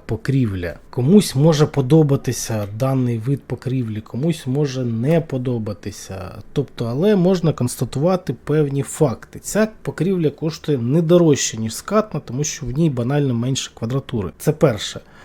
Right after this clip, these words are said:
А друге, вона не менш практична, ніж звичайна покрівля. І третє, вона більш надійна, з урахуванням того, що збиваються, наприклад, ракети, шахеди, падають уламки. І одне діло, коли уламок падає в дерев'яну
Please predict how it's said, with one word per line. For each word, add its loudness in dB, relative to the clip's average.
А -6
друге, 8
вона 2
не 2
менш 4
практична, 0
ніж 0
звичайна 0
покрівля. -4
І -10
третє, 0
вона 2
більш -2
надійна, 2
з -6
урахуванням 0
того, 0
що -6
збиваються, -2
наприклад, -6
ракети, 0
шахеди, -2
падають -2
уламки. 0
І -2
одне 6
діло, 4
коли 0
уламок 2
падає 2
в 0
дерев'яну 2